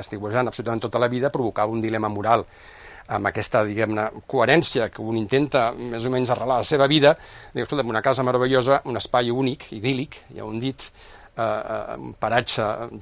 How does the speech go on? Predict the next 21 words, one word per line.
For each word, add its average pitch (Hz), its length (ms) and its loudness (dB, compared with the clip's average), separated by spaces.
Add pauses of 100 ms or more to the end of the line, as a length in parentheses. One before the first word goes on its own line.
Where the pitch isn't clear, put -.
tan 123 160 2 (880)
bonic 127 500 2
i, 113 100 -12 (260)
i 113 120 -16
captivador, 123 600 2 (480)
eh, 120 240 0
però 113 260 2
que 123 80 -4
és - 140 -4 (420)
molt 131 260 6
poc 135 220 2
utilitzat», - 600 -10
no? 107 120 -16 (520)
I 123 100 -4
llavors, 131 380 6
eh, 123 240 6
clar, 135 240 6 (180)
quan 107 180 0
penses 135 560 2 (120)
en 107 100 -2
l'entorn 110 460 4